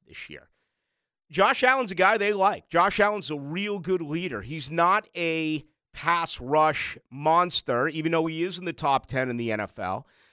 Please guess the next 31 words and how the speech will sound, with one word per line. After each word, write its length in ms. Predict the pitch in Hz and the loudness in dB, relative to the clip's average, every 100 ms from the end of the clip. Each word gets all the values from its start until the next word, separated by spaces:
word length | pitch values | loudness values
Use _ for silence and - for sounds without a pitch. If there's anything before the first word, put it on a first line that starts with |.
| _ | _
If 180 | 139 135 | -8 -6
you 160 | 143 135 | -4 0
look 240 | 143 - | 0 0
at 240 | 120 110 | -4 -4
pressures, 680 | - 147 135 - 113 101 175 | -4 0 0 0 -6 -6 -6
he 200 | - 156 | -6 -2
is 200 | 170 196 | -2 -2
in 80 | 196 | -8
the 60 | 175 | -8
top 340 | - 156 143 | -4 -4 -4
ten 240 | - 147 143 | -6 -6 -6
in 60 | |
the 160 | 135 120 | -6 -4
N 100 | 117 | -4
F 180 | 110 - | -6 -6
L. 320 | 104 113 170 _ _ _ | -4 -4 -8 _ _ _
If 220 | 156 151 | -10 -8
you 100 | 165 | -8
look 260 | 147 156 156 | -6 -6 -2
at 200 | 139 - | -4 -4
quarterback 640 | - 165 143 131 117 104 | -6 -2 -2 0 0 0
hits, 580 | - 226 262 160 156 - | -4 0 4 4 2 -6
but 340 | - 190 190 - _ _ | -4 0 0 -2 _ _
unfortunately, 920 | 196 190 147 208 240 240 226 214 196 190 | -4 -4 -2 2 2 2 -4 -6 -4 -4
that 280 | 156 175 - | 0 -2 -2
does 200 | 170 139 | -8 -2
not 260 | 156 143 | -2 -2
pass 360 | - 135 127 - - | -2 -2 0 -4 -10
your 320 | 120 120 113 | -8 -2 -2
eye 160 | 92 87 | -4 -8
test. 480 | - 69 - - | -14 -16 -16 -18